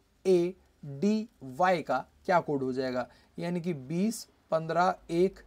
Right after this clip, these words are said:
चार, पच्चीस। बीस में से नौ माइनस करेंगे तो हमारे पास क्या आएगा? आ, बीस में से नौ माइनस करें तो भाई आ जाएगा ग्यारह। बीस में से नौ माइनस करें तो हमारे पास आ जाएगा ग्यारह।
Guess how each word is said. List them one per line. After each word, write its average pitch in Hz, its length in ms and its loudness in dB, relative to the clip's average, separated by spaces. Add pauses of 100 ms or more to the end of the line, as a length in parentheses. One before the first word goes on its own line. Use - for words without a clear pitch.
(220)
चार, 147 380 2 (140)
पच्चीस। - 480 -2 (300)
बीस 226 400 4
में 233 160 4
से 226 340 4
नौ 165 440 0
माइनस 214 360 2
करेंगे 196 460 4 (220)
तो 180 80 -4
हमारे 180 280 2
पास 202 220 4
क्या 214 180 6
आएगा? 202 400 6 (260)
आ, 160 340 6
बीस 175 300 -4
में 190 80 -2
से 180 120 -4
नौ 175 140 -4
माइनस 175 280 -4
करें 180 220 -2
तो 170 80 -4
भाई 196 140 2
आ 165 100 2
जाएगा 156 300 0
ग्यारह। 131 420 -2 (920)
बीस 156 240 -6
में 156 100 -6
से 147 100 -8
नौ 151 140 -4
माइनस 147 280 -4
करें 156 200 -2
तो 156 80 -2
हमारे 143 180 -2
पास 151 160 -4
आ 143 100 0
जाएगा 156 280 0
ग्यारह। 156 360 4